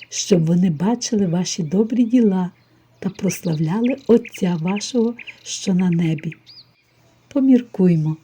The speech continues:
як ми можемо освітлювати комусь дорогу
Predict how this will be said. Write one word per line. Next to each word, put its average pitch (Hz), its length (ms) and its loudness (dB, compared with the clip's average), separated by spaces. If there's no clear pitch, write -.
як 208 520 -2
ми 190 400 2
можемо 170 640 0
освітлювати 226 880 0
комусь 190 400 0
дорогу 170 600 0